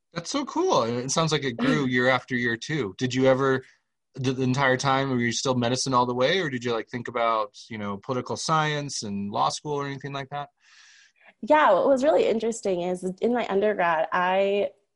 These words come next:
Speaker 2: probably didn't even seem like a pre-med student, um, because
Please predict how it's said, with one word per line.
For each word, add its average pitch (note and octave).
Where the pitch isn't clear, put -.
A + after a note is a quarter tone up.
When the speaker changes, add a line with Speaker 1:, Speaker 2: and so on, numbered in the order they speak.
Speaker 2:
probably C4
didn't A3
even F#3+
seem G3
like F#3
a -
pre-med F3+
student, E3+
um, F#3
because F#3